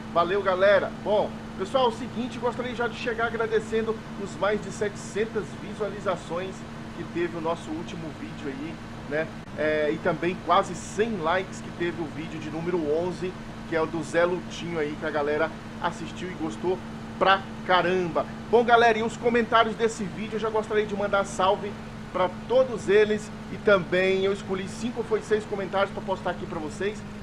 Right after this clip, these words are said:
Mas antes disso, galera, eu já gostaria de pedir aí pra comunidade que acompanha o meu canal, galera. Todo mundo sabe que eu sou pobre, né, galera? E eu gostaria de pedir a ajuda de vocês aí, qualquer doação que vocês puderem fazer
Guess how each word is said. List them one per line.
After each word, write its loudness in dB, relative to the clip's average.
Mas 0
antes 0
disso, -8
galera, 2
eu 4
já -2
gostaria -2
de -10
pedir -6
aí -2
pra -2
comunidade -2
que -6
acompanha -2
o -4
meu 2
canal, 4
galera. 2
Todo -4
mundo -8
sabe -2
que -8
eu -2
sou -2
pobre, 10
né, 2
galera? 2
E -10
eu 0
gostaria 2
de -8
pedir 0
a 8
ajuda 2
de -10
vocês -4
aí, -6
qualquer -2
doação -2
que -12
vocês -8
puderem -6
fazer -6